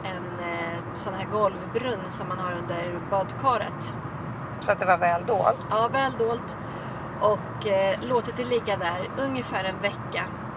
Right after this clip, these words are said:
Speaker 1: för att kunna diskutera med sin man vad man ska göra och, och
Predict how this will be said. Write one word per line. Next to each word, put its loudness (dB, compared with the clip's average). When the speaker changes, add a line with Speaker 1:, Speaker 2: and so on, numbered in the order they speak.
Speaker 1:
för 0
att -4
kunna -2
diskutera 0
med -6
sin -8
man -4
vad 0
man -4
ska -6
göra 0
och, 0
och -6